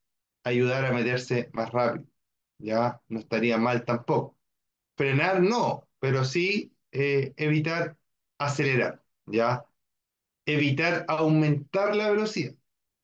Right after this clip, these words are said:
En lo ideal, mantener la velocidad que llevaba, ¿cierto? Y que, eh, originó que la moto lo estuviera adelantando, por decirlo así, ¿ya?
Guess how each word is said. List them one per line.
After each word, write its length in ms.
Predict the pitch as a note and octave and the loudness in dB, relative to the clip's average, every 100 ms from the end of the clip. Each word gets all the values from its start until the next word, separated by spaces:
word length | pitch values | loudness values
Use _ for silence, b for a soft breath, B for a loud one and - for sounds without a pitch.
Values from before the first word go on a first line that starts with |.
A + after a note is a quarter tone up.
| - | -6
En 180 | C#3+ C#3+ | 0 2
lo 100 | D3 | 2
ideal, 540 | C#3+ D3+ F#3+ A#3 - _ _ _ _ _ _ _ _ - | 2 2 2 0 -4 _ _ _ _ _ _ _ _ -4
mantener 840 | C3 D#3 D3+ D#3 D#3 E3 F3+ - - _ _ | 0 2 0 0 0 0 -2 -4 -14 _ _
la 180 | C#3 D3+ | -4 -2
velocidad 520 | D3 C#3+ C#3 C#3+ C#3+ | 0 0 0 -2 -2
que 120 | C3+ C3+ | 0 0
llevaba, 440 | C3+ C3+ C#3 C#3 | 0 0 0 0
¿cierto? 480 | C3 C#3 C3 C#3 C#3 | -2 -4 -2 -2 -2
Y 180 | C3 B2 | -2 0
que, 380 | C3+ C3+ C3 - _ _ _ _ _ | 0 0 -2 -10 _ _ _ _ _
eh, 580 | A#2 A#2 G#2+ G2+ F#2+ D2+ - _ _ - | -6 -2 0 0 -2 -8 -18 _ _ -6
originó 840 | C#3 C3+ C3 C3 C3 E3 G#3 - _ _ _ _ _ _ _ _ _ _ | -2 0 0 2 2 2 0 -4 _ _ _ _ _ _ _ _ _ _
que 120 | C#3+ | -2
la 120 | C#3 | 0
moto 240 | C3+ C#3 C#3 | 2 2 2
lo 80 | C3+ | 2
estuviera 640 | C3 C3 C3 B2+ B2 - | 0 0 0 0 -2 -6
adelantando, 760 | A#2+ B2 A#2+ A2+ - A2 F3+ - _ _ | -2 0 2 0 -2 -4 -4 -14 _ _
por 160 | B2 A2+ | 0 2
decirlo 400 | A2+ A#2 G2+ F#2+ | 2 0 -2 -6
así, 220 | - - _ _ _ _ - | -12 -18 _ _ _ _ -4
¿ya? 420 | A#2 C#3 D#3 - | 0 2 0 -4